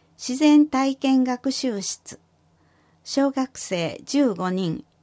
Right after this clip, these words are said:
保護者同伴可能。参加無料です。申し込み、直接窓口または電話で、市立中央図書館臨時図書室。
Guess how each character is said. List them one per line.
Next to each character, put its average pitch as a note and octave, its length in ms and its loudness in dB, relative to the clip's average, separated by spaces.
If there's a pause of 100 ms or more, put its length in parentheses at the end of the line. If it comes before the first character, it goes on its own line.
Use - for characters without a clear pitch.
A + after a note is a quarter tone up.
(280)
保 - 160 -6
護 D#4 120 2
者 C4 220 -4
同 G#3 240 0
伴 G#3+ 300 -6
可 F#3 200 -6
能。 F3 400 -6 (640)
参 C4 240 2
加 B3+ 280 -2
無 A3 100 -2
料 G#3 260 -4
で G3 140 -10
す。 - 240 -18 (920)
申 C#4 200 2
し - 180 -10
込 B3 140 -2
み、 A3+ 200 -4 (720)
直 C4+ 220 -2
接 D4+ 300 -2
窓 C4+ 320 -2
口 A#3+ 360 -6
ま A#3+ 140 -2
た D4+ 160 0
は G#3+ 160 0
電 A3+ 300 -2
話 G3 140 -4
で、 F#3+ 200 -8 (380)
市 - 180 0
立 G#3+ 360 0
中 D4+ 280 0
央 D4+ 220 4
図 C#4+ 140 -4
書 C#4 180 -2
館 F3+ 340 -4
臨 A#3+ 240 0
時 B3+ 140 -4
図 A#3+ 100 -10
書 A3 180 -8
室。 - 420 -14